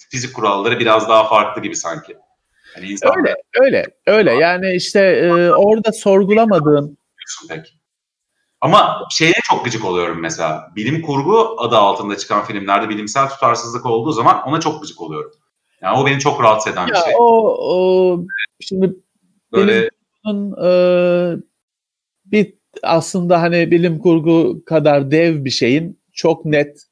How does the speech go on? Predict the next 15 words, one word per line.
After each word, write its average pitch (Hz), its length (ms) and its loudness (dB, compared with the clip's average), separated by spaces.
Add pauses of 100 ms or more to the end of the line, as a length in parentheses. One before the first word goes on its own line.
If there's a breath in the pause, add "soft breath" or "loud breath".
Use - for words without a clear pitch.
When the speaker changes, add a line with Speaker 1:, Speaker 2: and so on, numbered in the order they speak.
(140)
Speaker 2:
yüzde 143 380 0
yüz, 156 580 0
e, - 120 -20 (300)
kabul 143 360 0
gören 135 520 2 (240)
her, 180 340 0 (280)
e, - 40 2 (320)
açığı 147 300 -2 (240)
ka-, 170 180 2
her 170 180 0
açığı 147 460 0
kapatan 151 540 0
bir 139 160 -2
tanımı 139 320 0
yok. - 300 0